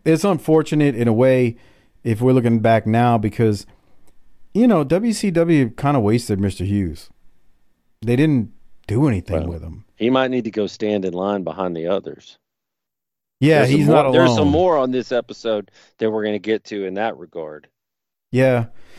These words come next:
Speaker 1: that's true. I mean, as we say, they wasted him. He, he, he was not alone in,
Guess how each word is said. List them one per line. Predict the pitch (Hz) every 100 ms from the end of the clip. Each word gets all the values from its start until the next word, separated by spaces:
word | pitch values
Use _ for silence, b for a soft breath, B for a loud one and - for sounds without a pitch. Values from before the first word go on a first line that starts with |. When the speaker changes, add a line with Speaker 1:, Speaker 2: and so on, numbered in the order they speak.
| b -
Speaker 1:
that's | 165 -
true. | - 147 117 113
I |
mean, | 120 123
as | 123
we | 120
say, | 117 143 131
they | 117
wasted | 104 117 113 - 101
him. | 95 95 - -
He, | - 113 113 110 -
he, | - 117 107 101 _ - -
he | - 120
was | 120 107
not | 113 110
alone | 104 104 104 95 92
in, | 95 92 90